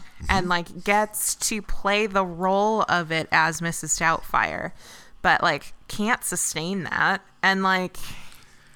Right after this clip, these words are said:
Speaker 1: And her end little speech is, so in the end of the movie, uh, in the Missus Doubtfire show, a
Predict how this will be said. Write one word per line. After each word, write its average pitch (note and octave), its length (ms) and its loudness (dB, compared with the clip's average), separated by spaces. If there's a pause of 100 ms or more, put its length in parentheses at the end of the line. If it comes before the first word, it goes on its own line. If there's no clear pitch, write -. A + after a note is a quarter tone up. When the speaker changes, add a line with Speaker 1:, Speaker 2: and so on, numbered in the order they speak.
(260)
Speaker 1:
And C#3 100 0
her E3+ 160 2
end F3+ 340 -2
little F3+ 200 0
speech - 560 0
is, F#2+ 340 0
so G2 320 2
in F#2+ 80 0
the G2+ 120 -2
end A2 120 0
of A2 60 -2
the G#2+ 60 -2
movie, F#2+ 500 -2
uh, E2+ 460 -6
in F2+ 120 -4
the F#2+ 60 0
Missus F#2 320 0
Doubtfire E2+ 460 -6
show, D#2 520 -4 (520)
a D#2+ 340 -6